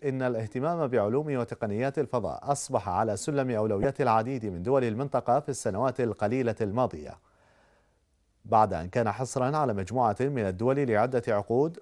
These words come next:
وذلك لما لهذه العلوم والتقنيات من دور هام في رفع مستوى ثقافة الأمم عبر تعزيزها للتعليم والبحث العلمي والتطور الصناعي والتنمية الاقتصادية، حتى باتت مقياسا لرقي الأمم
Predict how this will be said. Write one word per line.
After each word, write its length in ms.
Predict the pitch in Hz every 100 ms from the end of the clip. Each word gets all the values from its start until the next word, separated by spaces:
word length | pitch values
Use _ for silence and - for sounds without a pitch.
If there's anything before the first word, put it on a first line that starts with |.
| -
وذلك 500 | 127 80 117 131 123
لما 440 | 143 175 135 104 90
لهذه 380 | 101 143 139
العلوم 380 | 123 107 107 147
والتقنيات 760 | 143 - 131 123 135 117 80 87
من 140 | 71
دور 240 | 120 123
هام 400 | 120 139 127 143
في 140 | 147 117
رفع 280 | 127 127 113
مستوى 400 | 131 - 135 113
ثقافة 460 | 104 139 131 131 -
الأمم 680 | 123 123 120 120 165 120 82 - -
عبر 280 | 117 107
تعزيزها 640 | 92 90 95 120 107 110 143
للتعليم 600 | 131 113 90 113 131 160
والبحث 460 | 98 78 104 123 135
العلمي 420 | 107 101 113 151 - - - -
والتطور 500 | 131 139 170 202 185
الصناعي 480 | - 160 117 104 80
والتنمية 540 | 110 135 156 135 143 117
الاقتصادية، 800 | 113 98 - 117 127 104 52 - _ - _
حتى 320 | 143 - 139
باتت 400 | 196 208 160 139
مقياسا 440 | 131 156 175 -
لرقي 580 | 113 80 80 - 147 135
الأمم 540 | 113 131 143 120 113